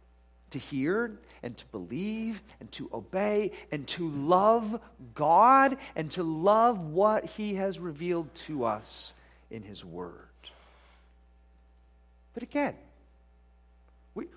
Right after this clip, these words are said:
we have a gospel that forgives sins so we can confess our sins. This is still tough sometimes. It, it's very easy to wrestle with Scripture and to not like what God says.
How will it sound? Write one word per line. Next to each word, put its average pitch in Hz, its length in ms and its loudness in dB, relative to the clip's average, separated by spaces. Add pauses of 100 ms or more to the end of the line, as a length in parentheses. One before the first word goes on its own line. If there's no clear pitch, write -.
(140)
we 208 140 2
have 233 180 6
a 190 80 4
gospel 190 540 2
that 156 160 -2
forgives 170 480 0
sins 170 360 -4
so 190 140 -2
we 180 160 0
can 196 220 -6
confess 190 440 0
our 151 140 0
sins. 107 400 -10 (400)
This 247 180 -2
is 370 120 -2
still 247 200 6
tough 285 300 0
sometimes. 117 800 -10 (800)
It, - 180 2
it's 226 140 -2
very 302 320 4
easy 247 340 2
to 208 140 4
wrestle 226 560 2 (180)
with 226 300 6
Scripture 233 480 -2
and 196 160 0
to 190 80 -6
not 220 480 4
like 208 420 4
what 180 380 2
God 165 320 2
says. 127 420 -2